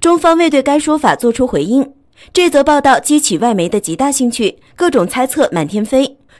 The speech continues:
中国军事专家李杰对《环球时报》记者说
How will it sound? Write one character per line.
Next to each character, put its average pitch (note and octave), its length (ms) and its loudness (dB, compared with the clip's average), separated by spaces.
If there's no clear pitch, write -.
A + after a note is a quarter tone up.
中 F4 160 2
国 C4 160 2
军 D4+ 160 2
事 C#4 140 -4
专 C#4 180 0
家 D4 140 0
李 F#3 180 -2
杰 F#3 340 -4
对 D4+ 120 0
《环 A3+ 180 -2
球 B3 120 0
时 B3 160 -4
报》 B3+ 160 -2
记 D4+ 140 -2
者 F3+ 160 -6
说 G#3+ 360 -4